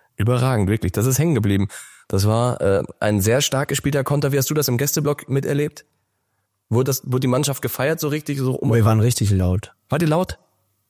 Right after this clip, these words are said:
Speaker 2: Ich fand, äh, wir waren richtig laut. Richtig cool.
Speaker 1: Also hat Spaß gemacht?
Speaker 2: Ja.
Speaker 1: Du bist aber nicht heiser, um das mal
Speaker 2: Ja, aber ich hab
Speaker 1: Du hast ein
Speaker 2: alles
Speaker 1: bisschen
Speaker 2: mitgesungen. War super Stimmung, von Anfang an schon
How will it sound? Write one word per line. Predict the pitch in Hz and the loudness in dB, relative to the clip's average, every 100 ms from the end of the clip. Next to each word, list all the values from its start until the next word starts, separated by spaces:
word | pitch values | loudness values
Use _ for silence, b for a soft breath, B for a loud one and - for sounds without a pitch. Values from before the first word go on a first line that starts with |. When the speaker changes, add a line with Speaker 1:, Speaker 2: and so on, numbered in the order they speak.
| _ _ _ _ _ | _ _ _ _ _
Speaker 2:
Ich | - 120 | -2 0
fand, | - 147 143 139 | 0 0 0 0
äh, | 127 127 | 0 0
wir | 127 | 0
waren | 127 | 2
richtig | 120 - 101 | 2 0 0
laut. | 98 92 98 - _ _ - | 2 0 -2 -8 _ _ -8
Richtig | 131 98 - | -8 -8 -8
cool. | - | -4
Speaker 1:
Also | 107 | 0
hat | 107 | 0
Spaß | - 117 | 0 -2
gemacht? | 117 101 104 - | 0 0 -2 -2
Speaker 2:
Ja. | 117 90 98 120 _ _ _ _ _ | 0 2 0 -2 _ _ _ _ _
Speaker 1:
Du | 123 | -2
bist | 113 | 0
aber | 127 | 0
nicht | 107 131 | 0 -2
heiser, | 160 180 135 98 | -2 -2 0 0
um | 98 | 0
das | 95 - | 0 0
mal | 90 95 95 | 0 -2 -2
Speaker 2:
Ja, | - 156 | 0 2
aber | 139 117 | 4 4
ich | 117 - | 2 0
hab | 135 | -2
Speaker 1:
Du | 127 | -2
hast | 139 | -2
ein | - | -2
Speaker 2:
alles | 135 143 | 0 0
Speaker 1:
bisschen | 143 | 0
Speaker 2:
mitgesungen. | 131 127 101 104 101 101 | 2 2 4 4 4 4
War | 110 123 131 120 110 | 4 4 2 0 -2
super | - - 139 143 | -6 -4 -2 0
Stimmung, | 123 - 143 156 156 151 - - _ | -2 0 0 2 2 2 -2 -14 _
von | - 131 | -2 0
Anfang | 151 151 139 | 2 0 2
an | 139 135 | 2 2
schon | 117 104 104 | 2 4 2